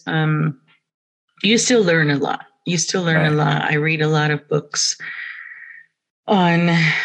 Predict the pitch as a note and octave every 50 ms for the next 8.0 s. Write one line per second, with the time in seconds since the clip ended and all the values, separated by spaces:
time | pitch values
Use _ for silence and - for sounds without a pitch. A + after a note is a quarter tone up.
0 | - - - - E3+ E3 E3 E3 E3 E3 D#3+ E3 D#3+ D#3+ D#3+ E3 D#3+ - - F3+
1 | E3+ - - E3+ E3 E3 E3 D#3+ D#3+ - - E3 D#3+ D#3+ D#3 D#3 D#3 - _ -
2 | - D#3 D3+ D3+ D3+ D#3 D3 D3 D3+ D#3 D3+ D3+ D#3+ - - - D#3+ D#3+ - -
3 | E3 E3 E3 D#3 D3+ D3+ D3+ D3+ D3 - - F3 E3 E3 D#3+ E3 E3 E3 D#3+ D3+
4 | - D#3+ D#3+ D#3 D3+ D3+ D3+ - _ - - D#3+ D#3 D#3+ D#3+ D#3 D3+ D3+ D3+ -
5 | - D#3+ - - - D#3 D3+ D#3 D#3+ E3 F3+ F3+ F3+ - - - - - - -
6 | - - - - E3+ E3 E3 E3 D#3+ D#3+ D#3+ D#3+ D#3+ - - - - - - F#3
7 | - D#3 F#3+ F3 D#3 - - - - D3 F#3 F#3+ E3+ C#3 A2 F#2+ F2+ E2 -